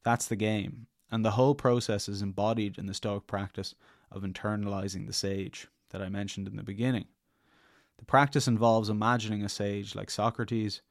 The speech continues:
and internalizing their perspective, reading, studying about their life, and building their character in your mind, and allowing a dialogue to occur between you that shapes your actions and desires and overall character.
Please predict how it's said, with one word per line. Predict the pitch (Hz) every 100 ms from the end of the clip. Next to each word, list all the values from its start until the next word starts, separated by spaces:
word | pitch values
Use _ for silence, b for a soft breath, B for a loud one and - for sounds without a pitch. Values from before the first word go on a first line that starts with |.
| b b b b b
and | 107
internalizing | 95 120 110 135 131 117 107 104 101
their | 104 104
perspective, | 104 95 110 110 - - - b b b b
reading, | 110 117 117 117 107 101
studying | - - 117 113 107 104
about | 104 101
their | 104 104
life, | 104 104 98 - b b b
and | 110 95
building | 117 135 123 113
their | 104
character | 104 113 107 110 - 104
in |
your | 98
mind, | 101 110 113 95 104 _ _ _ -
and | 107
allowing | 110 117 123 113
a | 98
dialogue | 110 120 123 113 101 101
to | -
occur | 98 - 101
between | 98 - - 101 98
you | 95 98 b b b
that | -
shapes | - 110 107 -
your | 104
actions | 101 101 - 101 95 -
and | 101
desires | 95 95 98 101 98 95 - _
and | 104
overall | 95 92 95 -
character. | - 104 104 98 -